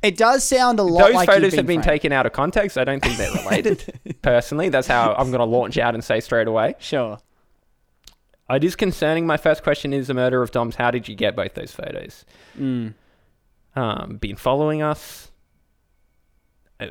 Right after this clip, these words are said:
Speaker 2: I didn't see anyone there. I mean, the, <laughs> the, the graveyard one does look like it's taken from a long lens from a while away, but I'm pretty sure I would have known someone in the theatre.
Speaker 1: Well, I, I'm, uh, I'm more concerned, Zach, about the fact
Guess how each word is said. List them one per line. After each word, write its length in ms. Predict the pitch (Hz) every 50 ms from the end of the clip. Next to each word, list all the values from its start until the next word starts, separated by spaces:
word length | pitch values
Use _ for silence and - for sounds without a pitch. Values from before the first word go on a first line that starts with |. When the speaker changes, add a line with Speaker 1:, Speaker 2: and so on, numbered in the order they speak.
| - -
Speaker 2:
I 100 | - 95
didn't 280 | 101 104 107 98 - -
see 220 | - - 131 131
anyone 320 | 139 139 143 147 147 143 143
there. 300 | 147 147 143 143 147 147 - 143
I 100 | 131 135
mean, 160 | 131 131 135 135
the, 160 | 135 135 -
<laughs> 40 | -
the, 260 | 143 143 143 131 127
the 400 | 98 - 131 131 139 135 131 127
graveyard 500 | 120 - 147 139 147 143 143 143 135 131
one 180 | 131 131 127 120
does 240 | 107 123 120 120 -
look 140 | 139 -
like 140 | - 123 123
it's 120 | 123 - -
taken 340 | - 127 127 - 127 120
from 220 | 120 - - 127 120
a 60 | 110
long 320 | 110 113 117 120 127 123
lens 320 | 110 110 113 120 131 151 147
from 180 | - 135 120
a 60 | 117 110
while 260 | 113 113 110 113 120
away, 200 | 127 131 135 156
but 120 | 147 139
I'm 140 | 127 147 190
pretty 220 | - - 202 175 151
sure 220 | - - 147 151
I 80 | 135 123
would 140 | 117 127 123
have 300 | 110 104 - - - - _ -
known 380 | 127 110 113 131 135 110 107
someone 340 | - - 127 123 123 123 117
in 120 | 107 117
the 80 | - -
theatre. 420 | - - 113 120 127 - - - - - _ _ _ -
Speaker 1:
Well, 260 | 139 160 160 151 139 151
I, 400 | 160 156 151 - 156 156 160 170
I'm, 120 | 185 185
uh, 420 | 175 160 156 147 143 135 135 - - -
I'm 320 | 151 160 170 180 175 160
more 220 | 147 147 151 151
concerned, 720 | 143 - 151 127 120 - - 143 135 135 135 135 131 120 117 -
Zach, 280 | 135 151 139 139 - -
about 260 | 131 135 131 127 -
the 60 | 131
fact 520 | - - 147 127 120 - _ - - -